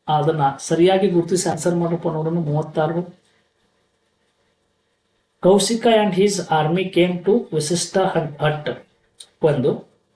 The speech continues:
ಫಸ್ಟ್‌ಗೆ ಕೌಶಿಕ and his army came to ವಸಿಷ್ಠ hut.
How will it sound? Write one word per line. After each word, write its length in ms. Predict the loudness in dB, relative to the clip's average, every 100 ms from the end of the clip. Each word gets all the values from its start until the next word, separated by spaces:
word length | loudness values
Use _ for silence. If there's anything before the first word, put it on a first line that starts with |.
| _
ಫಸ್ಟ್‌ಗೆ 640 | -2 -2 -2 0 0 -2 -12 _
ಕೌಶಿಕ 400 | 0 2 2 0
and 280 | 0 2 2
his 100 | 0
army 480 | -2 -4 -2 -2 -2
came 300 | -4 -4 -2
to 220 | -2 0 -2
ವಸಿಷ್ಠ 460 | 0 0 -2 -2
hut. 520 | 0 0 -2 -6 -14